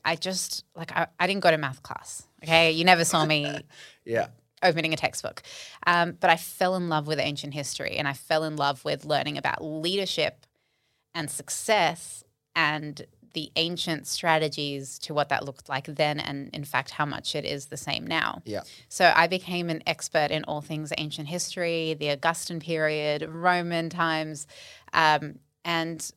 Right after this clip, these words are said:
Speaker 1: I was excelling. Like, I was literally, like, winning national awards
Speaker 2: Yeah.
Speaker 1: kind of things.
Speaker 2: So what, what were you studying specifically?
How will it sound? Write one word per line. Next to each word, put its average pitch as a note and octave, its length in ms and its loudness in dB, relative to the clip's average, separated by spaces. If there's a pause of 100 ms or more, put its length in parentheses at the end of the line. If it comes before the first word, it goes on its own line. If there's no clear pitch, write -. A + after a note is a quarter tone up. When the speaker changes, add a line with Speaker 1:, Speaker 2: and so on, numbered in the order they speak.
(300)
Speaker 1:
I E3+ 80 0
was F3 140 -2
excelling. D#3+ 640 -2
Like, D3 160 0
I D3 100 6
was E3+ 160 -2
literally, D#3+ 420 -2
like, C#3+ 160 -2
winning D3+ 520 -4 (180)
national D3 460 -4
awards D3 540 -2
Speaker 2:
Yeah. A#2+ 200 0
Speaker 1:
kind D3 100 2
of D3 80 -4
things. D3 240 -2
Speaker 2:
So G#3+ 120 4
what, B3 220 4
what A3+ 180 2
were B3+ 60 -6
you B3 140 -2
studying F3 400 2
specifically? C3 680 -6